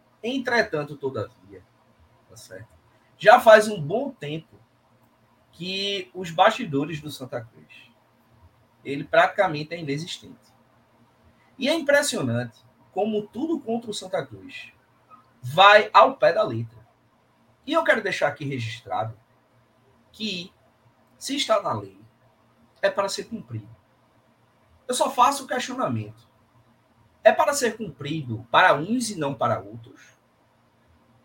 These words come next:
Porque, veja, é, tudo vai sempre contra o Santa Cruz. Mas vamos nos lembrar do que aconteceu esse ano.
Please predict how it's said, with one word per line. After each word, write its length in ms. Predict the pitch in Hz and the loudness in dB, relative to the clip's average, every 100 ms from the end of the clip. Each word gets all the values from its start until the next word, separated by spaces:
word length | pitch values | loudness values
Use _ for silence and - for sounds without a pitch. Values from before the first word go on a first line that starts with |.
| _ _ _ _ _ - | _ _ _ _ _ 0
Porque, 540 | 294 294 302 320 285 | 0 2 2 4 2
veja, 420 | 214 220 127 107 - _ _ _ _ _ | 0 0 0 -6 -10 _ _ _ _ _
é, 540 | 170 190 190 185 - - _ _ _ _ _ | 4 6 6 4 2 -12 _ _ _ _ _
tudo 580 | 247 311 - 381 381 381 _ | 0 2 0 0 0 -4 _
vai 300 | - 165 226 | -8 2 2
sempre 420 | 214 - 214 233 247 | 2 -6 -8 -12 -18
contra 360 | 190 190 208 | -16 -16 -18
o 40 | 220 | -20
Santa 220 | 240 220 | -20 -20
Cruz. 360 | 120 - - _ _ _ _ _ _ _ _ | -20 -20 -20 _ _ _ _ _ _ _ _
Mas 360 | - 320 311 - _ | 2 4 4 -6 _
vamos 380 | 240 403 392 311 | -10 -8 -10 -10
nos 220 | 302 285 | -8 -4
lembrar 340 | 269 165 180 | -4 0 0
do 80 | 180 | 0
que 100 | 202 | -8
aconteceu 500 | 185 190 165 - 139 | -10 -10 -12 -10 -10
esse 240 | 117 113 | -10 -10
ano. 240 | 123 160 | -12 -12